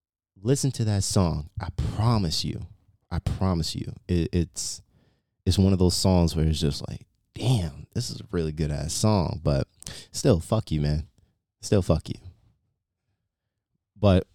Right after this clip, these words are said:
um, this is the conclusion. Second episode, about to take fire into your soul. Still, I, uh, wait, what is in my Gmail account? Oh, fuck. Um, okay, hold on.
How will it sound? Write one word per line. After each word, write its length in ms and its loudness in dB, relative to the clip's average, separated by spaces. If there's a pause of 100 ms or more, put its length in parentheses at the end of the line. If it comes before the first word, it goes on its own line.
(220)
um, 540 4 (300)
this 160 6
is 120 0
the 60 6
conclusion. 680 6 (260)
Second 380 4
episode, 600 4 (580)
about 220 -4
to 80 -18
take 200 0
fire 560 2 (220)
into 260 0
your 100 2
soul. 420 2 (2750)
Still, 440 4 (320)
I, 360 4
uh, 340 6
wait, 280 4
what 140 2
is 140 2
in 80 0
my 100 0
Gmail 380 2
account? 340 -4
Oh, 200 -2
fuck. 320 -4 (400)
Um, 560 2 (880)
okay, 240 -4
hold 220 -4
on. 200 -8